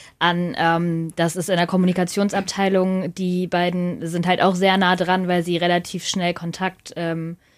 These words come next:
zu den neuen Spielern haben, wenn's um Pressemitteilungen, zur Neuverpflichtung et cetera geht.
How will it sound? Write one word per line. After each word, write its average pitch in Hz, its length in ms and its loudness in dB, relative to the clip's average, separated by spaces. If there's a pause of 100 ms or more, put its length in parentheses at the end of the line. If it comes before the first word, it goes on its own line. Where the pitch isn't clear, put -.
(180)
zu - 140 -10
den 175 140 2
neuen 170 180 2
Spielern 170 420 -2
haben, 165 300 -4
wenn's 160 180 -6
um 160 120 -8
Pressemitteilungen, 160 800 -8
zur 160 160 -14
Neuverpflichtung 160 580 -8
et 156 140 -12
cetera 175 320 -4
geht. 175 320 -2